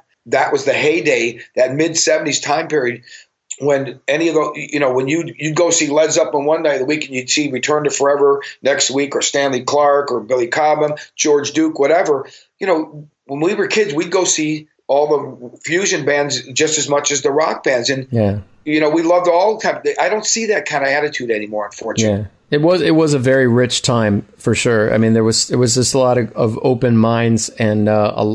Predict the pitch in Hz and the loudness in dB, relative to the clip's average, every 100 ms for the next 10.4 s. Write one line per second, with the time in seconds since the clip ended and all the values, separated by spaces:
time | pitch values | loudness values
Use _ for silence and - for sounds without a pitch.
0 | - 110 123 120 110 117 104 117 117 - | -2 -2 2 2 2 0 0 0 0 0
1 | - - - - - - 151 131 131 113 | -6 -12 -20 -20 -16 -4 -2 -2 0 2
2 | 117 139 113 110 107 120 123 113 113 110 | 2 2 2 0 0 2 2 2 2 2
3 | 113 113 107 143 139 131 120 117 - 120 | 0 -2 -2 0 2 2 0 0 0 2
4 | 110 95 - - _ - 143 139 135 - | 2 0 -8 -20 _ 0 2 4 2 0
5 | 107 92 98 - 107 101 110 - - _ | -4 -4 -8 -4 -4 -2 -4 -6 -12 _
6 | - 110 156 - - 156 185 233 160 - | -8 -2 0 0 -2 -2 -2 -2 -4 -4
7 | - _ - 151 147 - 139 - 151 160 | -12 _ -4 -2 -2 -2 -2 0 0 0
8 | 208 190 202 - 175 180 139 117 165 175 | 0 0 0 0 -2 -2 -4 -4 -4 -2
9 | 175 180 139 131 139 151 165 160 165 185 | -2 -2 -2 -2 -2 0 0 -4 -4 -6
10 | - 139 127 127 | -4 -2 -2 -4